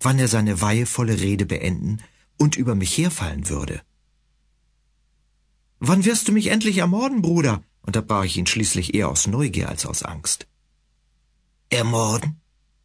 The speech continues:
Mord? Oh, des Mordens ist kein Ende in diesem Jammertal." "Wie heißt du, mein Freund?" Ein Anflug von Freude huschte über sein hässliches Gesicht.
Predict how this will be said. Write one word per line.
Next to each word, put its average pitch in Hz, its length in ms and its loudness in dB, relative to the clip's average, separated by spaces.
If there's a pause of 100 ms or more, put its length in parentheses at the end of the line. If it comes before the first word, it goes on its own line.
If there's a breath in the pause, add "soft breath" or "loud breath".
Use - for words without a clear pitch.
Mord? 147 420 0 (800)
Oh, 104 400 -2 (300)
des - 220 -6
Mordens 90 520 -6
ist - 220 -4
kein 90 400 -4
Ende 80 240 -8
in 73 160 -10
diesem - 240 -2
Jammertal." 90 680 -6 (1080)
"Wie 151 140 6
heißt 226 260 2
du, 277 60 4
mein 202 180 2
Freund?" 80 420 -4 (1500)
Ein 113 160 2
Anflug 139 420 -2
von 147 140 2
Freude 113 420 0
huschte 87 240 -2
über 80 140 -2
sein 87 180 -2
hässliches 80 540 -2
Gesicht. 78 440 -6